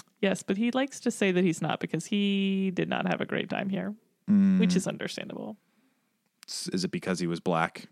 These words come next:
Speaker 2: and Chattanooga's pretty racist?
Speaker 1: It's not racist now.
Speaker 2: Uh, yeah.
Speaker 1: It may have been racist when he was a youth. I mean, listen, there's always racist people everywhere. The South gets a bad rap, but everywhere there's racist people. It's a bummer. But Chattanooga is actually very blue right now, which is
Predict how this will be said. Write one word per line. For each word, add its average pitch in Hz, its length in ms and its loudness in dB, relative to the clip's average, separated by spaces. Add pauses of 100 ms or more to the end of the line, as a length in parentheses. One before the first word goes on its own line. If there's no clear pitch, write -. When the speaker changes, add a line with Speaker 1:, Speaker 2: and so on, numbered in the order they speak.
(140)
Speaker 2:
and 85 200 -2
Chattanooga's 87 480 0
pretty 82 240 0
racist? 80 520 -2 (360)
Speaker 1:
It's 220 180 -2
not 294 140 2
racist 226 480 2
now. 170 260 2 (640)
Speaker 2:
Uh, 90 380 0 (200)
yeah. 58 160 -6
Speaker 1:
It - 160 -2
may 208 180 4
have 196 140 4
been 175 160 0
racist - 380 -4
when 180 100 0
he 170 140 2
was - 220 0
a - 100 -4
youth. - 340 -8 (120)
I 202 80 4
mean, 190 260 4
listen, - 240 -2
there's 185 160 2
always 196 360 2
racist 170 280 0
people - 220 -2
everywhere. - 320 0
The - 100 -4
South - 300 -2
gets 170 120 -6
a - 60 -4
bad - 180 0
rap, - 200 -2
but - 100 -4
everywhere - 540 0
there's - 260 -4
racist - 320 -8
people. - 340 -6 (120)
It's - 120 -6
a 185 40 -2
bummer. 190 340 -4 (160)
But 170 460 -2 (140)
Chattanooga 190 340 4
is 175 80 2
actually 160 300 -2
very 73 260 0
blue - 160 -2
right - 200 -2
now, 90 140 -4
which - 160 -6
is - 300 -10